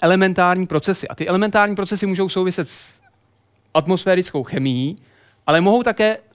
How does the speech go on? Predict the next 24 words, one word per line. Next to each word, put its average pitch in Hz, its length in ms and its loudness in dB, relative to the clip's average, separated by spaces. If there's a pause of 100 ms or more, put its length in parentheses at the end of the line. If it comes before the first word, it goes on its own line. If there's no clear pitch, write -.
(200)
souviset 185 480 0
třeba 165 440 2 (720)
s - 80 -16
biofyzikou, 139 680 0 (540)
s - 80 -20
biochemií. 131 520 0 (720)
A 127 60 -6
to 190 100 2
je 202 60 6
druhá 156 360 4
oblast, 135 440 0
kterou 151 280 -6
se 160 140 -6
zabýváme. 123 720 0 (2250)
A 131 420 4 (240)
to 170 120 0
je 202 260 6 (400)
fotostabilita 185 800 0
biomolekul. 147 680 0 (1300)
Když 151 120 -4
se 254 100 4
podíváme 214 460 2
na 160 140 4
život, 120 560 -2